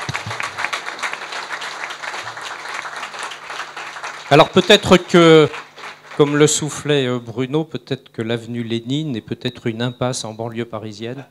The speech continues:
C'est possible dans une ville avec une certaine coloration.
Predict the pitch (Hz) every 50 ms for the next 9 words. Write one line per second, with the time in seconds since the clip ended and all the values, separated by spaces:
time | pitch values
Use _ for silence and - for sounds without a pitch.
0 | _ _ _ _ _ _ - - _ _ _ - - - - 123 - - 123 -
1 | - - 131 139 143 135 113 113 110 110 110 110 113 113 113 110 113 107 110 104
2 | 104 127 127 117 110 98 107 104 - 117 107 107 - 113 107 - 120 107 104 -
3 | 117 110 110 113 117 120 - - - 147 160